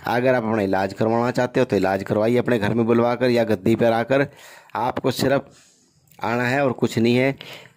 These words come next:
हाँ, अगर आपकी कहीं भेंट पूजा निकलती है, किसी मुर्गे की, किसी बकरे की, या किसी मिंडे की, या शराब की, या मिठाई की, वो आपको खुद देनी पड़ेगी। उसके अलावा हमारा कोई खर्चा, कोई पैसा, कोई फीस नहीं है। ठीक है दोस्तों,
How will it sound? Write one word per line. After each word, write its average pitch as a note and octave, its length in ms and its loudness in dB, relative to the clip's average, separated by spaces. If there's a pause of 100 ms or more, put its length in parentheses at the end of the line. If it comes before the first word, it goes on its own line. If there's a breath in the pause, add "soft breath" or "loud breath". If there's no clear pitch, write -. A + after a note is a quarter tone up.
हाँ, C#3+ 380 -2
अगर B2+ 180 2
आपकी A#2+ 220 -2
कहीं B2+ 140 2
भेंट A#2 300 0
पूजा A#2 240 2
निकलती A2 380 0
है, A2+ 40 -2
किसी A#2+ 220 0
मुर्गे A#2 380 2
की, A#2+ 160 0
किसी A#2 280 0
बकरे A2 360 0
की, A#2 100 2
या A#2 60 2
किसी A2 260 0
मिंडे A2+ 340 2
की, A2 160 2
या A2 60 2
शराब G#2+ 360 0
की, A#2+ 140 0
या A2+ 60 2
मिठाई G#2 320 0
की, A#2+ 120 2
वो A2 80 4
आपको A2 240 -2
खुद A2 200 0
देनी G#2+ 200 2
पड़ेगी। B2 420 2 (280 loud breath)
उसके C3 260 0
अलावा A#2+ 140 2
हमारा A2 260 0
कोई A2+ 160 0
खर्चा, A2 320 -2
कोई A2 160 2
पैसा, G#2+ 300 -2
कोई G#2+ 180 0
फीस F#2 280 -2
नहीं F2 100 -4
है। E2+ 60 -6
ठीक G#2+ 220 -2
है A#2 80 2
दोस्तों, B2+ 400 2